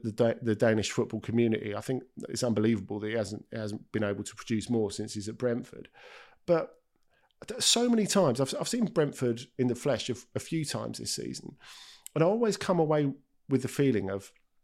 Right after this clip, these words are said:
"Oh yeah, they're really good, aren't they?" And then you look at the results.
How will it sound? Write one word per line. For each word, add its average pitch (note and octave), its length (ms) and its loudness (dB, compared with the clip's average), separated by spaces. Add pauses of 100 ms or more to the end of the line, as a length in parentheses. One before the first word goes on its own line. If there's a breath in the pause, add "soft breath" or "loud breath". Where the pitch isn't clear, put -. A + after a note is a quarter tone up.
(580)
"Oh F#3+ 80 0
yeah, C#4 240 0
they're D#4 140 0
really - 120 -2
good, A3+ 220 2
aren't A3 240 2
they?" A2 240 0 (500 loud breath)
And E3 80 4
then G#3 120 8
you G#3 100 8
look G3 180 12
at G3+ 60 6
the F#3 80 2
results. E3+ 680 4